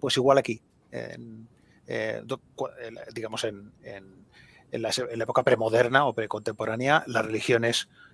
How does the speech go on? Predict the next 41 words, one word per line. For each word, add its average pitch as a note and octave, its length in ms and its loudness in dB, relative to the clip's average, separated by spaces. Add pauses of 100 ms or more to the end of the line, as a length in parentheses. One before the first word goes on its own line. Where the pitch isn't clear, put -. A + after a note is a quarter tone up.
(120)
eh, - 240 -8
el, G#2+ 480 -6 (120)
eh, G2+ 340 -8
digamos, A2 320 -8
la A#2 120 0
argamasa A2+ 720 2 (480)
que, F#2+ 500 -6 (500)
que, G2+ 440 -8
que A#2+ 100 2
une B2+ 320 4
a A2 80 2
toda A#2+ 240 6
la A2 80 4
sociedad, B2 460 2
a D3 40 2
las A#2+ 120 -6
sociedades A2 380 0
antiguas, C3+ 520 0
de A#2 60 -8
alguna G#2+ 220 -6
manera, A2 200 -4
y B2+ 60 -4
por G#2+ 100 -6
eso G#2 160 0
es, - 180 -4 (280)
y A#2 80 -8
por A2 100 -4
eso A#2+ 80 -4
es A#2 60 -6
tan A#2 160 -4
importante, G#2 640 -4
¿no? D#3+ 160 -8
Y, A2 280 -10 (160)
y C3 120 0
en A#2+ 60 2
este B2+ 160 6
caso C3+ 200 8
es B2 80 4
ya B2+ 160 6
un C3 160 2
hecho D#3+ 320 2